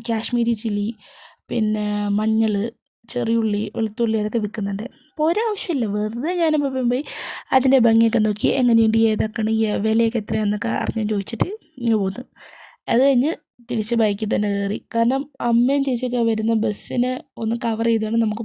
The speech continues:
പോകാൻ. ആ ടൈം ഒന്ന് അഡ്ജസ്റ്റ് ചെയ്യാൻ വേണ്ടി നമ്മൾ മെല്ലെ എല്ലായിടത്തും നിർത്തി അങ്ങനെ ഇങ്ങനെയൊക്കെയാണ് പോകുന്നത്. അപ്പോൾ പോകുന്ന വഴിക്കാണ്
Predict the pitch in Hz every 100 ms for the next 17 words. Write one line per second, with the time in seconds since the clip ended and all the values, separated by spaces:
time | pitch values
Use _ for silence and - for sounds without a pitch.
0 | 226 208 220 - - - - 240 233 254
1 | 247 262 254 233 214 220 - 226 208 208
2 | 214 277 - _ - 254 254 254 254 240
3 | 247 247 233 233 240 226 - 247 - 233
4 | 226 226 226 226 214 202 202 226 _ -
5 | - - - - 269 269 285 302 311 240
6 | 214 226